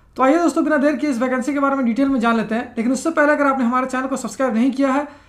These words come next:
तो तुरंत ही सब्सक्राइब करें, साथ ही इस वीडियो को पूरा देखें और लाइक और शेयर करना ना भूलें। तो आइए दोस्तों, सबसे पहले बात कर लेते हैं पोस्ट वाइज वैकेंसी डिटेल्स की। तो सीनियर कंसल्टेंट के लिए दो,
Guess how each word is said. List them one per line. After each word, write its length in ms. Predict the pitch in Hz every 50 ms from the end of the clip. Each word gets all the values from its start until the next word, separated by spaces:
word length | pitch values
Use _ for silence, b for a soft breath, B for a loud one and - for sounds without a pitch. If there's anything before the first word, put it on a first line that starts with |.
| B B B B
तो 60 | 262 262
तुरंत 280 | 262 269 302 330 311
ही 60 | 320 -
सब्सक्राइब 340 | 294 277 285 - 294 294
करें, 160 | 285 294 302 294
साथ 200 | - 277 269 269
ही 60 | 277
इस 80 | 220 220
वीडियो 200 | 220 226 269 269
को 60 | 254
पूरा 220 | 262 254 262 277 269
देखें 200 | 269 262 269 285
और 180 | 262 254 254
लाइक 180 | 247 247 262 262
और 80 | 262 247
शेयर 180 | - 262 254 247
करना 280 | 254 240 247 302 311 - - - - 208
ना 200 | 220 254 254 233
भूलें। 300 | 185 196 180 170 165 165 - - - - - - - - _ -
तो 80 | 262 254
आइए 160 | 277 311 330
दोस्तों, 240 | 330 311 - 320 262
सबसे 180 | 277 277 311
पहले 220 | 302 302 294 294 285
बात 200 | 277 285 277 285
कर 80 | 294 277
लेते 180 | 269 233 277
हैं 120 | 269 269 -
पोस्ट 200 | 285 294 285 285
वाइज 140 | 269 254
वैकेंसी 280 | 233 220 - 226 208 233
डिटेल्स 340 | 220 196 170 208 196 190 -
की। 120 | - 285
तो 200 | 330 - - 247
सीनियर 300 | - - 254 269 320 311
कंसल्टेंट 520 | 320 294 285 254 240 269 233 277 294 247 226
के 100 | 277 247
लिए 160 | 247 240 208
दो, 160 | 175 214 254